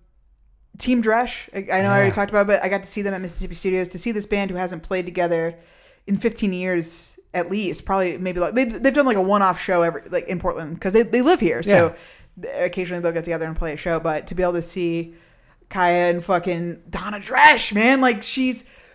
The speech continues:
Speaker 1: these
Speaker 2: Didn't you, like, sit behind them, too?
Speaker 1: Yeah, yeah.
Speaker 2: Yeah.
Speaker 1: So there's a, there's a small balcony in Mississippi Studios, and I'm not a cool kid anymore, and I'm fat, and I get pushed over easily. So I was sitting in the balcony, but it, you, un-, Mississippi Studios is so small that the balcony
Speaker 2: Yeah.
Speaker 1: is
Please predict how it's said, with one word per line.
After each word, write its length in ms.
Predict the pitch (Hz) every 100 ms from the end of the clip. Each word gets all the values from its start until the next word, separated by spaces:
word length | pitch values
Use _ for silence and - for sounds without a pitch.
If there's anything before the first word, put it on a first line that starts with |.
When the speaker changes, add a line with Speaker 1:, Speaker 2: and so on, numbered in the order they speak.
| _
Speaker 1:
these 380 | 202 247 277 - - _ _ - _ _ _ _ _
Speaker 2:
Didn't 160 | 208 240
you, 40 |
like, 120 | 208
sit 260 | - - 160
behind 320 | 117 110 110
them, 140 | 113 107
too? 380 | 113 113 147 -
Speaker 1:
Yeah, 280 | 285 339 269
yeah. 80 | 285
Speaker 2:
Yeah. 160 | 285
Speaker 1:
So 160 | 214 269
there's 240 | 254 254 247
a, 60 |
there's 260 | 202 214 226
a 60 |
small 260 | 208 - 247
balcony 360 | 226 214 202 170
in 60 |
Mississippi 340 | 170 170 170 -
Studios, 300 | 185 175 160
and 60 |
I'm 80 | 160
not 140 | 175
a 40 | 175
cool 180 | 180 175
kid 140 | 175
anymore, 340 | 170 165 170
and 80 | 165
I'm 260 | 165 165 170 - - -
fat, 140 | - 170
and 80 |
I 60 | 175
get 100 | 175
pushed 160 | 180 185
over 140 | 175
easily. 320 | 180 180 175
So 200 | 175 226
I 60 | 233
was 140 | 220 220
sitting 180 | 277 240
in 60 |
the 60 | 202
balcony, 440 | 220 269 240 165
but 260 | 165 196 -
it, 220 | 202 -
you, 200 | 214 226 - _ -
un-, 460 | 233 226 175 175 190
Mississippi 300 | 262 262 226
Studios 360 | 247 214 180
is 100 | 175
so 320 | - - 240
small 320 | 240 226 208 170
that 120 | 165
the 60 | 165
balcony 360 | 190 185 190
Speaker 2:
Yeah. 100 | 170
Speaker 1:
is 180 | 156 -